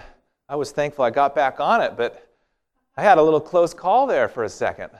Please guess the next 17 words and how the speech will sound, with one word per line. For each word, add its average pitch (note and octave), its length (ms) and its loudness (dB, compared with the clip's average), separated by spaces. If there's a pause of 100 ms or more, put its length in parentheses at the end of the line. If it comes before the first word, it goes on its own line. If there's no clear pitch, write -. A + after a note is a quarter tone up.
(960)
We G#3+ 160 -2
have G#3 260 -6
to G3 80 -8
be G3+ 140 -4
so G#3 260 0
careful G3+ 480 0
in F3+ 120 -2
life, D3 440 -4 (960)
not D#3+ 160 4
only F3 160 0
physically, E3 460 -4
but A#2+ 140 -4
how C#3+ 160 -8
much D3 240 -10
more C3 140 -10
so A#2 180 -10
spiritually. F2 840 -14